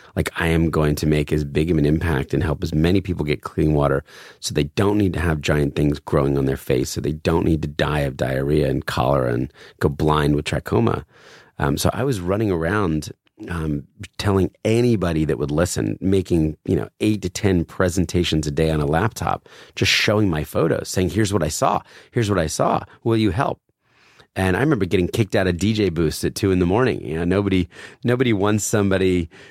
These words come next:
uh, some, you know, pious <laughs> ex-party boy killing their, their buzz at two in the morning.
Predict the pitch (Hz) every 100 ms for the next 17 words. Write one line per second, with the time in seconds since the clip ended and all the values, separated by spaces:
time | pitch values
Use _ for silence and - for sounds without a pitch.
0 | - _ - 82 78 78 78 76 - 101
1 | 95 82 82 82 85 78 - - 90 95
2 | 87 82 - - 95 123 107 113 - 104
3 | 104 - - 98 110 113 92 82 78 -
4 | 92 92 85 80 78 78 _ _ - 87
5 | 76 85 147 92 82 - 95 85 85 80
6 | 76 71